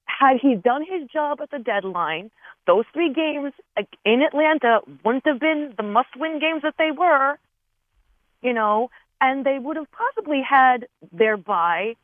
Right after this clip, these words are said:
and been waiting to face the Dodgers. Now, <laughs>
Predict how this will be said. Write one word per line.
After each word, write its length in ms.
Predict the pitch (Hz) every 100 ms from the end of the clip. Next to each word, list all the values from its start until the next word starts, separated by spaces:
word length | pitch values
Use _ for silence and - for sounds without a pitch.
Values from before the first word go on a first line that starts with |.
| _ _ _ _ -
and 640 | 240 247 254 247 240 190
been 220 | 277 254
waiting 260 | 240 240 254
to 60 | -
face 160 | 247 247
the 60 | 277
Dodgers. 440 | 440 427 208 143 _
Now, 400 | 240 311 285 131 _ _ _ _ -
<laughs> 240 | - _